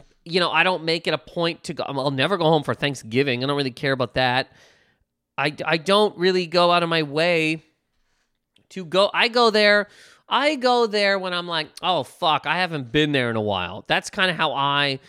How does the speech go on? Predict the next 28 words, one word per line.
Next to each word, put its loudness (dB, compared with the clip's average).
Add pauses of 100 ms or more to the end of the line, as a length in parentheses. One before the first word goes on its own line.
(160)
that's -2
the -6
relationship -2
I 4
have 0 (540)
with 0 (320)
my 0
family. -2
I -4
go, -4
"Oh, 4
wow, 4
it's -4
been 0
a 2
while. 0
I 0
should 0 (480)
go," 4
out 0
of -4
the -12
human 0
decency. -4 (380)
But 0
as -4
far 4
as 0